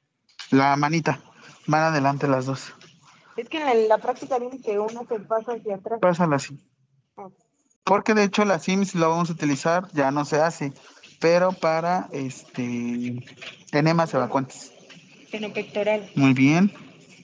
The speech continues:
Speaker 2: Eh, de cúbito lateral izquierdo.
Speaker 1: Ok.
Speaker 2: De cúbito lateral derecho.
Speaker 1: Ah. Mm, póngale algo más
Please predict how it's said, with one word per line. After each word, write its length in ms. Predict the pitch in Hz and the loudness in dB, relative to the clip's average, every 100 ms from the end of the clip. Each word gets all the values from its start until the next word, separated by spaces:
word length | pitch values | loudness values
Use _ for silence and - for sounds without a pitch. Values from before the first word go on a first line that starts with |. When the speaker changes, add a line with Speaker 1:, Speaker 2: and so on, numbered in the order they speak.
| - - _ - - - | -20 -20 _ -20 -20 -20
Speaker 2:
Eh, 460 | 208 208 208 208 - | -20 -18 -20 -18 -14
de 140 | 202 | -8
cúbito 340 | 226 226 240 | -2 -2 0
lateral 460 | 214 185 180 190 202 | -2 -2 -2 0 -2
izquierdo. 540 | 208 - 226 226 294 - _ _ - | -4 -4 -2 0 -2 -4 _ _ -10
Speaker 1:
Ok. 200 | - 135 156 208 254 - _ _ _ _ _ _ _ _ _ _ - - _ - - | -2 2 4 4 2 -4 _ _ _ _ _ _ _ _ _ _ -20 -20 _ -16 -14
Speaker 2:
De 120 | 202 208 | -14 -8
cúbito 320 | 214 220 208 | -6 -4 -2
lateral 500 | 196 190 190 196 208 | -2 -2 0 0 2
derecho. 600 | 202 208 226 - 302 403 _ | 2 0 -2 -2 -2 -2 _
Speaker 1:
Ah. 260 | - 202 220 - - _ _ _ _ _ _ _ _ _ - _ _ _ - | 0 2 2 -2 -16 _ _ _ _ _ _ _ _ _ -20 _ _ _ 0
Mm, 520 | 233 262 285 294 302 | 4 6 8 8 8
póngale 280 | 330 330 330 | 6 6 6
algo 200 | 311 285 | 4 6
más 460 | 285 294 - - | 4 4 -4 -16